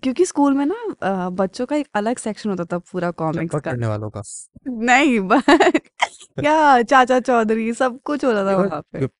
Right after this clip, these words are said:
Speaker 2: probably the first or second person that I've met that has admitted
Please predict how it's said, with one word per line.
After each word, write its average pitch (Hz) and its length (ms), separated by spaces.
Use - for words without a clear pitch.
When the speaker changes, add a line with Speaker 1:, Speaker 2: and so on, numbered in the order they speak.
Speaker 2:
probably 175 360
the 151 100
first 131 460
or 135 140
second 123 260
person 120 200
that 117 100
I've 117 260
met 135 280
that 127 260
has 208 240
admitted 117 520